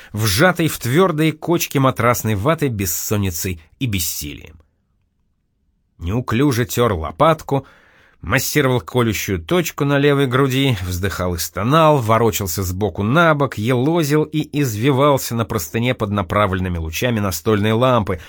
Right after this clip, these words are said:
как голый дождевой червь под жалящим солнцем. Затем вставал, отмерял в рюмку сорок капель корвалола и выпивал махом.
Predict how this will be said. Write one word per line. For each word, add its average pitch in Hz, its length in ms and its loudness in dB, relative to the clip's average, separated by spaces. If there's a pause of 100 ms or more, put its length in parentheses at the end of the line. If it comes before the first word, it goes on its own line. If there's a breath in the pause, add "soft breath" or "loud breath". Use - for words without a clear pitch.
как - 220 -12 (320 soft breath)
голый 120 540 4
дождевой 110 500 2
червь - 440 -4
под 131 180 -6 (180)
жалящим 127 640 -4
солнцем. 120 600 -2 (640 loud breath)
Затем 113 300 -2
вставал, 160 520 0
отмерял 101 360 -2
в 85 140 -4
рюмку 117 340 -2
сорок 113 380 0
капель 92 280 -2
корвалола 135 760 2
и 160 180 -4
выпивал 107 640 0
махом. 82 560 -4